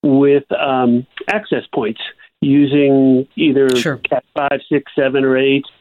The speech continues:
Speaker 1: And, uh, so I had the opportunity to do all that. So I look, looking for some advice.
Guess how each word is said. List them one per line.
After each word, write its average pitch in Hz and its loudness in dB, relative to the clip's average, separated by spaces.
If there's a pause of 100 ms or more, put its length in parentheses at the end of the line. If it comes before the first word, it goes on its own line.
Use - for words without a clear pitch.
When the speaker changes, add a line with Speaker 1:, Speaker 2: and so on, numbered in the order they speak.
(420)
Speaker 1:
And, 123 2
uh, 123 0 (720)
so 160 -2
I 139 -2
had 185 0
the 180 2
opportunity 196 0
to 160 -2
do 175 2
all 220 0
that. 175 -2
So 160 -2
I 151 0
look, 165 0
looking 196 -2
for 208 -4
some 202 0
advice. 151 -2